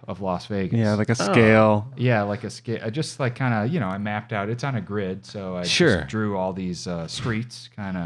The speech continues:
Speaker 2: Mm-hmm.
Speaker 1: you know, a lower scale.
Speaker 2: And it was
Speaker 3: Cute.
Speaker 2: hard to get a map of town in the nineties.
Speaker 3: Yeah.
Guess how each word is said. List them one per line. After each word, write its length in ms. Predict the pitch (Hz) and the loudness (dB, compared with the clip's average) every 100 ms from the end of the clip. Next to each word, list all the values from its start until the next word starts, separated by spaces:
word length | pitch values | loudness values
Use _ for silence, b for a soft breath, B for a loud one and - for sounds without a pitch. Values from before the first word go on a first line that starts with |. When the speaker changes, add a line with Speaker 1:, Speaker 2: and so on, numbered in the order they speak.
| 120 | 0
Speaker 2:
Mm-hmm. 220 | 113 110 | 2 2
Speaker 1:
you 60 | |
know, 320 | 101 85 92 98 | 2 0 -4 -6
a 60 | |
lower 260 | 92 95 92 | -4 -4 -4
scale. 480 | 90 - 92 98 120 _ | -8 -10 -10 -8 -12 _
Speaker 2:
And 120 | - 170 | -12 -2
it 40 | |
was 120 | 220 | 0
Speaker 3:
Cute. 100 | 156 | 2
Speaker 2:
hard 200 | 127 147 131 | 4 4 4
to 60 | |
get 200 | 113 123 | 6 6
a 60 | 113 | 8
map 320 | 110 107 101 | 6 4 2
of 80 | 120 | -2
town 340 | 98 104 101 | 0 0 2
in 80 | 101 | 0
the 80 | 92 | 0
nineties. 720 | 95 82 87 - 50 - - | 0 0 -2 -4 -10 -16 -18
Speaker 3:
Yeah. 380 | - 87 101 85 | -4 0 0 0